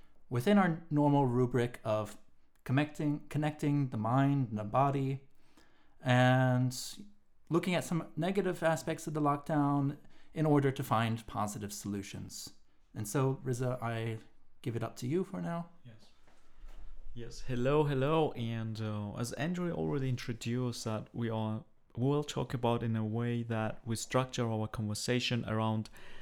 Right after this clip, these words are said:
Speaker 2: negative sides of the lockdown and how we can mitigate the negative sides of the mo-, lock-, lockdown. So in that case, that would be more, uh, uh, I would say that more tangible,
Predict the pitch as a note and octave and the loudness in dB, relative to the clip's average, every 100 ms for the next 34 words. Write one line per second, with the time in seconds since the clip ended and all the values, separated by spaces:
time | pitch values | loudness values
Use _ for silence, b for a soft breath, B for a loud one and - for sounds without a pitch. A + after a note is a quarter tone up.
0 | B B A#2 C3 D3 C#3+ D3 C#3+ - - | B B 4 4 4 0 -2 -2 -6 -14
1 | - - - A#2 A2+ D3+ - B2 A#2+ A2+ | -14 -10 -4 2 2 2 -2 -2 0 0
2 | A2+ - A2+ A#2+ F3 F#3+ B B - A2+ | -2 -2 -2 0 -2 -6 B B -6 -2
3 | A2+ A#2+ A#2 A2+ - G#2+ A#2 C3+ A#2+ A2 | -2 -2 0 -2 -2 0 0 0 -2 -2
4 | G#2+ A#2 - - - G#2+ A2 A2 G#2+ - | 0 -2 -6 -18 -4 -2 0 -2 -4 -4
5 | G#2 G#2 G#2 - - G2 F#2+ G#2 G#2 - | -2 -2 -4 -8 -6 -6 -6 -4 -4 -6
6 | - - G#2 G2+ - G2 G2 - B B | -14 -4 -2 -2 -4 -4 -4 -8 B B
7 | B B - G#2+ G#2 A#2 C3+ E3 - D3 | B B -2 0 2 2 0 -2 -4 -4
8 | C#3+ C3+ C3 A#2+ A#2+ B2 A2+ A2 G#2+ A2 | -2 -2 0 0 2 0 2 2 2 0
9 | A2+ A2+ A2+ - - A2 G#2+ G#2 G#2 G2+ | 0 0 -2 -4 -6 -2 -2 -2 -2 -4
10 | - A2 G#2+ - A2+ G#2 G#2+ - - A2+ | -6 -4 -4 -6 -6 -4 -4 -6 -8 -2
11 | A2+ G#2+ G#2 G2+ G#2+ G#2 - B2+ B2 A#2+ | 0 0 -2 -2 -2 -2 -4 -2 0 0
12 | G#2+ A2 G#2+ A2 | 0 0 0 -2